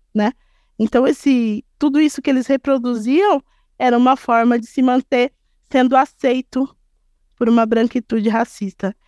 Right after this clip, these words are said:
Ele é visto como um cidadão de segunda classe, mas ele não é alvo da violência dessa branquitude que vê ele como um cidadão de segunda classe,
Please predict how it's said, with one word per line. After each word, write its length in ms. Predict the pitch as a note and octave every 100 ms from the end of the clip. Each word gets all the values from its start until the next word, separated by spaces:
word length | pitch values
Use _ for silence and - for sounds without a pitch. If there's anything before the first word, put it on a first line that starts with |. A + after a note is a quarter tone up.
| _ -
Ele 220 | A3 G#3
é 180 | A#3 D4
visto 340 | C#4+ C4 C4
como 240 | - A#3
um 60 | A#3
cidadão 420 | A#3 A3+ A3 G#3+
de 40 | G#3+
segunda 380 | G#3+ G#3 G#3+ A3
classe, 420 | A#3 G#3 - C#4+
mas 380 | C4+ B3+ C4+ C#4+
ele 180 | C4+
não 220 | C#4 C#4 C#4+
é 100 | D4
alvo 380 | B3 D4 D4
da 120 | A#3+ A#3
violência 560 | A#3+ G#3+ G3+ A3 G3
dessa 300 | G3 F#3+ G#3+
branquitude 600 | G3+ G3+ - - F#3+ G3
que 120 | - G3+
vê 200 | G3+ F#3+
ele 120 | F#3+
como 280 | - G#3 G#3
um 60 |
cidadão 440 | - G#3+ G#3 G#3 G#3
de 80 |
segunda 260 | - A3+ B3
classe, 360 | - A3+ G#3